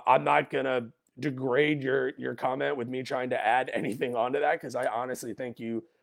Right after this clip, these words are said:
you said that perfectly. Um, so the Rockets do have a one o'clock game on Sunday.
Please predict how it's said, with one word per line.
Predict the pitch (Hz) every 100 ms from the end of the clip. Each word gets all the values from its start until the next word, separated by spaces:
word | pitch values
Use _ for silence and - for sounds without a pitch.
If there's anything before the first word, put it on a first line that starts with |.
| _
you | 113 117
said | - 123
that | 127 123
perfectly. | 147 156 131 98 80 _ _ _ _ _ _ -
Um, | 143 170 165 147 143
so | - 175
the | 156
Rockets | 156 175 196 202 156
do | 165 170
have | 175 170 151
a | 156
one | 139 131 139 165
o'clock | 185 - 180 175 147
game | 135 147 160 165
on | 151 147
Sunday. | 135 156 160 165 165